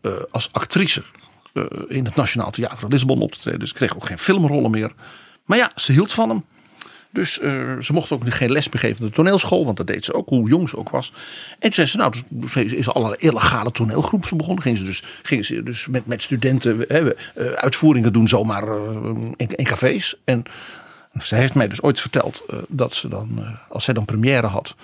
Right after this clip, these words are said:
dat dan de, het, het Nationaal Theater, waar ze ervoor gewerkt had, die avond helemaal leeg was.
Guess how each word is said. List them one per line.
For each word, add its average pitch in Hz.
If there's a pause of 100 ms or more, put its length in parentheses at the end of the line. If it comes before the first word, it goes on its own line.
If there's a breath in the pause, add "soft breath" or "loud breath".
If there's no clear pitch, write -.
(200 loud breath)
dat -
dan 113
de, 120 (100)
het, 120
het 120
Nationaal 127
Theater, 127
waar 98
ze -
ervoor 117
gewerkt 107
had, 113
die 123
avond 110
helemaal 110
leeg 135
was. -